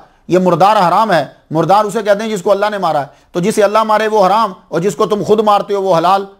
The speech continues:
ये तुम्हारा कौन सा मजहब है? तो वो जो नए मुसलमान होते थे परेशान हो जाते थे। और यही हाल ही में आजकल होता है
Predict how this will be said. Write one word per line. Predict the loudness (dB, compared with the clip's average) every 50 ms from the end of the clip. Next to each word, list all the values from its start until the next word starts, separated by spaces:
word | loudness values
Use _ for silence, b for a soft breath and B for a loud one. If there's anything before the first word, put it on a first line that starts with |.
| _ _ _ _ _ _ _ _ _ 0 2
ये | 2 2
तुम्हारा | 2 2 2 2 2 0
कौन | -2 -6 -6
सा | -4 -4 -4
मजहब | -4 -4 -6 -6 -8
है? | -8 -12 -14 _ _ _ _ -10
तो | -8 -8 -6 -4 -4
वो | -2
जो | 0
नए | 2 4 4 4 2
मुसलमान | 2 0 -2 -2 0 0 0 0
होते | -2 -2 -2
थे | -2 0
परेशान | 0 -2 -4 -2 -4 -4
हो | -2 0
जाते | 0 0 0 0 -2 -8
थे। | -8 -10 -20 b b b b b b b b b b _ _ _ -20 -20 -6 0 2
और | 4
यही | 4 6 6 4
हाल | 4 4 2 0
ही | -2 -2
में | -2
आजकल | -2 -2 -2 -4 -6 -6
होता | -6 -4 -4 -4
है | -4 -4 -8 -14